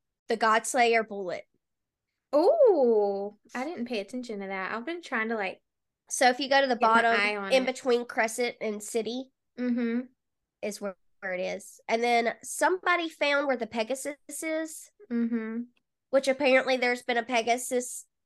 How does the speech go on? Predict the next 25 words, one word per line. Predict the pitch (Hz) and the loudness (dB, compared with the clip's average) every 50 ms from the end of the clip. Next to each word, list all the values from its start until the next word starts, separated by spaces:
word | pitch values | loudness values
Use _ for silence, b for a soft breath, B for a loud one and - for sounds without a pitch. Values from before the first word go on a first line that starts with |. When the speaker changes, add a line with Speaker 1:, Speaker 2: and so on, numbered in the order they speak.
| _ _ _ _ _ - | _ _ _ _ _ -6
Speaker 1:
Pegasi | 247 233 254 240 - 247 220 214 214 214 220 233 - | -4 -4 -4 -4 -2 -2 0 0 0 0 -2 -4 -4
hidden | - 226 220 233 220 226 233 - | -2 -2 0 0 -2 -2 -6 -6
in | - 226 226 196 | -6 -6 -4 -2
all | - 220 226 | -2 -2 -2
the | 220 220 | -2 -4
covers, | 220 220 208 220 226 240 247 - | -6 -6 -4 -4 -4 -4 -6 -8
and | - - 208 202 202 196 | -8 -4 -4 -4 -4 -4
I | 180 - 196 196 196 190 | -4 -4 -4 -4 -2 -2
Speaker 2:
It's | 233 | -2
Speaker 1:
have | 196 196 - - | -4 -6 -6 -4
Speaker 2:
over | - 233 233 | -2 -2 0
Speaker 1:
never | 220 233 247 247 | 0 0 -2 -2
Speaker 2:
her | 208 214 | -2 -2
Speaker 1:
spent | - 240 220 214 220 220 | -2 0 0 0 0 0
Speaker 2:
left | 208 202 | 0 0
Speaker 1:
enough | 202 202 208 - - | 0 -2 -4 -6 -8
time. | - 208 196 202 | -6 -4 -4 -4
Speaker 2:
shoulder. | 202 196 196 196 196 202 220 _ _ _ _ _ _ _ _ _ - | -4 -6 -10 -16 -20 -20 -20 _ _ _ _ _ _ _ _ _ -2
And | 233 233 233 233 | 0 2 2 2
then | 233 226 226 226 220 220 | 4 2 2 2 0 2
my | 208 214 233 285 - | 2 4 4 2 2
thing | - 381 381 381 381 370 381 381 - _ _ _ _ _ - | -2 -2 -2 -2 -2 -4 -6 -8 -12 _ _ _ _ _ -4
is | 233 247 240 - - | -4 -4 -4 -6 -10
the | 226 | -12
dang | 208 208 - 226 214 214 220 226 233 240 247 240 240 247 247 | -10 -6 -4 -4 -2 -2 -2 0 0 0 0 0 -4 -8 -18